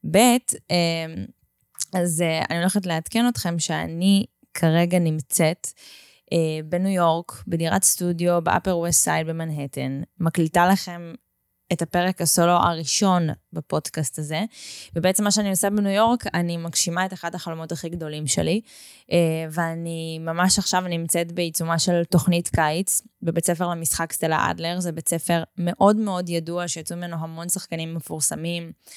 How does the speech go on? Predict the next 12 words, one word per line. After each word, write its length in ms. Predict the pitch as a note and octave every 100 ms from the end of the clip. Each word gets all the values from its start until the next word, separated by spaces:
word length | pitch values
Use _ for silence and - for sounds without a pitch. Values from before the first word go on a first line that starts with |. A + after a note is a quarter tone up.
| - -
כמו 120 | -
מרלון 300 | E3+ E3 E3+
ברנדו, 580 | E3 E3 E3+ F#3+ F#3+ F3+
מרק 300 | E3+ D#3 D#3
רופולו, 580 | F3+ F#3+ F#3 F#3+ F#3 E3+
מאיה 280 | E3 D#3 D#3
הוק, 340 | D3 F#3 F3 E3+
ועוד 200 | D#3+ D#3+
מלא 220 | D#3 E3
מלא 220 | E3 D#3+
שמות 280 | - E3 D#3+
אחרים. 420 | - D3+ E3+ A#3+